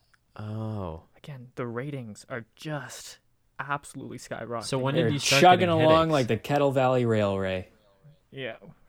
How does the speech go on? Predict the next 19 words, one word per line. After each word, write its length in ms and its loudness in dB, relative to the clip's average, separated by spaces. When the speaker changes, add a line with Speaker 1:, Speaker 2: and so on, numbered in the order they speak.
Speaker 2:
railway. 720 -6
Speaker 1:
When 260 6
did 60 8
you 80 8
start 80 6
Speaker 3:
Railway. 160 6
Speaker 1:
getting 240 4
headaches? 500 -4
Speaker 3:
<laughs> 560 -12
What? 280 -2
<laughs> 80 8
I 60 2
didn't 160 -2
realize 360 4
this 140 0
was 120 -2
gonna 160 0
be 140 -2
therapy. 720 -4